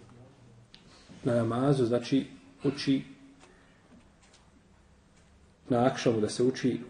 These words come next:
a, o, jeli, kazano smo htjeli da se uči kraće, no, međutim, ovaj hadis je došao da se može malo i oduljiti učenje, da to ne smeta. Svakako, gledajući ko je iza tebe.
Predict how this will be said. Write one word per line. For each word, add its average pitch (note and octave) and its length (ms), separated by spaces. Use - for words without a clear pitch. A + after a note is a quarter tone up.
a, A#2+ 600
o, - 180
jeli, C3 200
kazano A#2+ 260
smo A2+ 120
htjeli C3+ 180
da A2 40
se A#2 60
uči B2+ 180
kraće, D3+ 240
no, B2+ 60
međutim, B2 260
ovaj A#2+ 120
hadis A#2 360
je A#2 40
došao A#2 340
da A#2 120
se A#2+ 180
može A#2 240
malo A#2+ 360
i C3+ 160
oduljiti A#2+ 440
učenje, A#2 280
da G#2+ 100
to - 320
ne G#2+ 120
smeta. - 380
Svakako, A2 500
gledajući C3 560
ko E3 80
je C#3 200
iza A#2+ 180
tebe. - 280